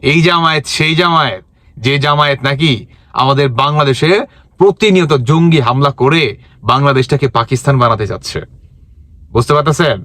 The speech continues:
তাই আপনার ভোট আপনি দিবেন, যাকে খুশি তাকে দিবেন, তবে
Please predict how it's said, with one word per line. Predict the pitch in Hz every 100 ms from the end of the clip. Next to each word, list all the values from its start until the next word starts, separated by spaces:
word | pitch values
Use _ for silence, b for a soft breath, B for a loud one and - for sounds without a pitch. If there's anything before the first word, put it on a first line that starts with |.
| - 139
তাই | 151 208 285 B B
আপনার | - 151 - 196 196 151
ভোট | 120 156 175 -
আপনি | 131 127 143 127
দিবেন, | 127 180 214 b b 120
যাকে | 208 220 226 226
খুশি | 180 160 131
তাকে | - 131 143
দিবেন, | 131 123 104 b b b -
তবে | 151 151 90